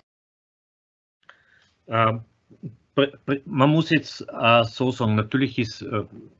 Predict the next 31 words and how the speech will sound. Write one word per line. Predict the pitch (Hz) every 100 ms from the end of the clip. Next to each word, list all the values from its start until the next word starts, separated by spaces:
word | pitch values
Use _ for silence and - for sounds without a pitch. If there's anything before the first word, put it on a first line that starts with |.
| _ -
es | 107
gibt | - 135 -
hier | 131 104
auch | 110 -
Ernährungsempfehlungen, | 117 104 98 110 120 113 107 92 - 110 123 131 123 117 120 110 - - _
ähm, | - 101 95 95 98 95 90 -
äh, | 92 87
zum | 107 95
Beispiel | 98 101 98
vegane | 92 90 90 98 104
Ernährung, | 98 90 90 92 95
also | 90 -
nicht | 90 95 -
bei |
Säuglingen, | 87 98 98 104 101 95 92 85
Kleinkindern | 92 92 104 104 107 104 95
und | 95 90
so | 92
weiter | 82 85 95
einzusetzen. | 85 104 117 113 113 113 113
Man | 98
muss | 101 104
sicher | - 120 - 117 101 - - - -
im | 107
Bereich | 104 92 92 92
vegane | 104 95 92 90 101
Ernährung | 98 92 90 92 95
sehr | - 101 101 110
konsequent | - 95 95 95 90 87 92 104 104 _ _ - _ _
an, | - 92 92 92 95
ähm, | 90 87 90